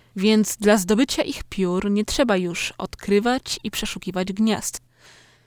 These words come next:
Edredon jest bardzo duży, ma długi, ostry, stalowo-szary dziób,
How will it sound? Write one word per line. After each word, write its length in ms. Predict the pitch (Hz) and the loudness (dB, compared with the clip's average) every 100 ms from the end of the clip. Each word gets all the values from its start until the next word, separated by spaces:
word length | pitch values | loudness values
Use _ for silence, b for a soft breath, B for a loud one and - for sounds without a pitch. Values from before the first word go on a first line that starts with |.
| b b | b b
Edredon 480 | 185 233 277 269 | 4 6 8 8
jest 460 | 233 220 208 - 196 | 6 4 2 -4 -8
bardzo 480 | 170 214 262 - 240 | -2 2 2 2 0
duży, 420 | 208 190 160 - - _ - | 0 0 -2 -10 -14 _ -6
ma 220 | 190 190 | -2 -2
długi, 540 | 175 196 254 262 294 - | 0 2 2 4 0 0
ostry, 580 | 185 180 - - 196 254 | -4 -4 -4 -4 -4 -4
stalowo-szary 880 | - - 185 196 233 - 190 180 170 | -4 -2 0 0 0 -2 -4 -4 -6
dziób, 480 | 170 196 - - | -8 -8 -10 -12